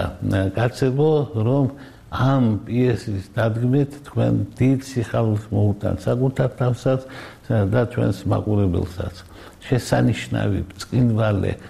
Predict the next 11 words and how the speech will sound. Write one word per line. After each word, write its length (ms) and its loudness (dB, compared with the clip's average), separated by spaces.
სახეებია, 920 0
არის 360 2
ძალიან 560 2
მნიშვნელოვანი, 880 2
ასე 240 -2
ვთქვათ, 300 -4
კომიკური 600 0
ეფექტები, 760 0
არის 420 2
უამრავი 840 2
ჩართვის 800 -4